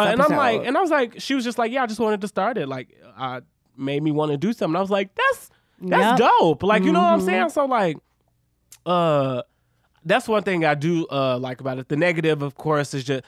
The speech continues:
Speaker 2: and I think that can i-, in itself be a negative because I always think about, like,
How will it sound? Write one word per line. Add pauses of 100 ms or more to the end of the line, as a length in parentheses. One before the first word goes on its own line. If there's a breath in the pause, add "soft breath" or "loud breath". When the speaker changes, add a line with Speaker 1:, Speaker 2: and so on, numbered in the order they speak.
(180 soft breath)
Speaker 2:
and
I
think
that
can
i-,
in
itself
be
a
negative
because
I
always
think
about,
like,